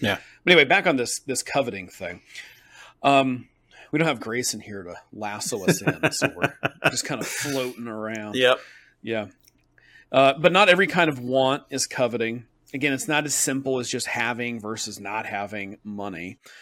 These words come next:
Speaker 2: Uh, in fact, the Bible commends desire when it is right for the right thing and when it's in its proper place.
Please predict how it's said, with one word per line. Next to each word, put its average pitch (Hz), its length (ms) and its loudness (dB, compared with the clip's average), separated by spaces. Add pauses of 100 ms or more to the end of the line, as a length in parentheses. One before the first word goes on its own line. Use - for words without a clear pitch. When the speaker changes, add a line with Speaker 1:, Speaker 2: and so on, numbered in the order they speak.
(360)
Speaker 2:
Uh, 135 220 2
in 151 80 -2
fact, 170 200 4
the 165 60 2
Bible 151 720 4 (100)
commends 135 880 0 (160)
desire 127 800 0 (520)
when 139 380 -2
it 190 80 -2
is 214 180 -4
right 117 480 -4 (120)
for 143 100 -8
the 139 100 -4
right 117 320 -4 (100)
thing 110 300 -8
and 117 240 -8
when 117 180 -6
it's 117 300 -6
in 113 160 -8
its 110 120 -10
proper 113 400 -6
place. 110 560 -6